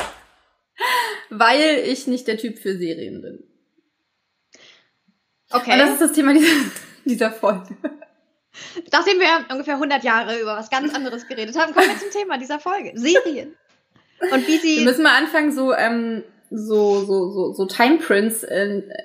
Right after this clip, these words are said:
Speaker 1: in die Shownotes zu packen, damit die Leute, die keinen Bock haben, über unser, <laughs> uns labern zu hören und nur wegen diesem Thema den Podcast angemacht haben, dass die, ähm,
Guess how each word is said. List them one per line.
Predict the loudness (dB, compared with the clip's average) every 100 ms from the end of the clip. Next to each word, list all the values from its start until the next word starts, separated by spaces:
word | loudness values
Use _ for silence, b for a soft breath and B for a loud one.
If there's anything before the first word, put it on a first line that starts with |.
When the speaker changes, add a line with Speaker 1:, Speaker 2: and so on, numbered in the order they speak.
| -14 -2
Speaker 1:
in | 0
die | 2 0
Shownotes | 0 2 2 0 -6
zu | -6
packen, | -4 -2 0
damit | 2 2
die | 2
Leute, | 4 4 2
die | -4 -6
keinen | -4 -2
Bock | 0 2 2
haben, | 0 -2 -6
über | -2 0
unser, | 2 2 2 2 -4 -8 -4 6
<laughs> | 6 6 2 0 0
uns | 2
labern | 4 6 4 2
zu | 4
hören | 4 4 -2 -8 -8 0
und | 2
nur | 2
wegen | 0 0
diesem | 2 2
Thema | 2 2 4
den | 4 0
Podcast | -4 -6 -6
angemacht | -4 -2 -2 -4
haben, | -4 -2
dass | -2 -4
die, | -4 -2 -2 -4
ähm, | -6 -6 -6 -6 -10 -16